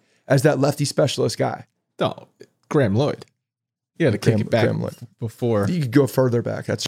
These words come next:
Speaker 1: sure.
Speaker 2: I'm sure
Speaker 1: Sure.
Speaker 2: you can go further back. It's people listening who watched baseball in the seventies and the eighties yelling at us. But, well, a reason the bullpen has had to get a lot more workload is because, like, some of the pitchers are not going as deep into games, Domingo Germán being one of them. He had been on a stretch where he was throwing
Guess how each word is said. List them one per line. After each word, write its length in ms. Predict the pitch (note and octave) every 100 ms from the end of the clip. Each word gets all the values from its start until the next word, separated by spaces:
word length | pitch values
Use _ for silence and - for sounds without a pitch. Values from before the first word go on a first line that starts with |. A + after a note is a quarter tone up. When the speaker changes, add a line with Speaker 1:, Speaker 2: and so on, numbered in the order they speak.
| -
Speaker 1:
sure. 260 | - - -
Speaker 2:
I'm 100 | -
sure 180 | - A2+
Speaker 1:
Sure. 60 |
Speaker 2:
you 40 | F#2+
can 80 | F#2
go 80 | G2
further 260 | - G#2+
back. 300 | G2+ A2 A#2+
It's 320 | - A2 -
people 440 | A#2 - C3+ A#2+ A#2+
listening 460 | A#2 B2 A2+ A2+ A#2+
who 80 |
watched 300 | A2 A2+ A2
baseball 320 | - A#2+ A#2+ A2
in 60 |
the 80 | A2
seventies 420 | - A2+ A2 A2+
and 140 | A2 B2
the 120 | A#2+
eighties 280 | F2+ F#2 A#2
yelling 300 | G#2 F2 G2
at 140 | -
us. 180 | - -
But, 260 | - - - _ _ - - -
well, 180 | F3 D#3+
a 100 | E3
reason 280 | F3 F3 F3
the 80 |
bullpen 320 | C3+ C#3 C3 B2+
has 100 | A#2
had 180 | B2
to 60 | A#2
get 220 | G#2+ A2+
a 40 | A2
lot 260 | A2 G#2+
more 180 | A2 F#2+
workload 440 | G2+ A2 - G2
is 100 | F#2+
because, 400 | - A2 A2 F#2+
like, 180 | G2 F#2
some 140 | - A#2
of 60 |
the 60 | G2
pitchers 580 | - G#2+ A2 G2 E2+ -
are 60 |
not 220 | G2 G2 E2+
going 300 | G2+ F#2 F#2
as 160 | G2
deep 240 | - G2+ G#2
into 140 | F2+
games, 520 | - G2 A2 A#2+ - - _ B2
Domingo 340 | A#2+ A#2+ A#2+
Germán 360 | A2 G#2+ G#2+ G#2+
being 160 | G#2+
one 140 | G2 G#2+
of 80 | F#2+
them. 160 | F#2
He 200 | C3 -
had 140 | A#3+ G3+
been 160 | D#3+
on 140 | D3+ B2
a 20 |
stretch 480 | - - B2 - -
where 260 | B2 A2
he 200 | G#2 A#2+
was 160 | A2+ -
throwing 460 | - A2 A2+ A2